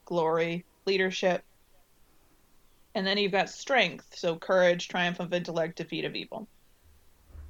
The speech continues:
These are ways to live your life. And then finally, we've got the Hermit, seclusion, silence, internal reflection, sacrifice. So now we're gonna get into, we've,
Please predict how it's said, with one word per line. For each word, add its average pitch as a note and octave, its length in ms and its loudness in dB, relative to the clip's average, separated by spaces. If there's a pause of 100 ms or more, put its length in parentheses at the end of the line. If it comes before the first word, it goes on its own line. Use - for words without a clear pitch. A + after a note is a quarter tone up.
(360)
These A3 220 2
are G#3+ 120 8
ways F#3+ 440 8
to F3+ 100 2
live F3 200 4
your E3 140 -2
life. - 440 -4 (460)
And F#3 100 0
then F#3 320 0
finally, F#3+ 340 4
we've F3+ 140 2
got F3+ 160 2
the F3+ 80 -6
Hermit, F3 500 -2
seclusion, F#3+ 720 -2
silence, F3+ 540 -2
internal F3 420 -4
reflection, E3+ 800 -2
sacrifice. - 720 -4 (720)
So F3+ 360 2 (440)
now G#3+ 300 6
we're B3 120 6
gonna G3 220 4
get F3+ 180 6
into, E3+ 840 0 (1200)
we've, F3+ 280 0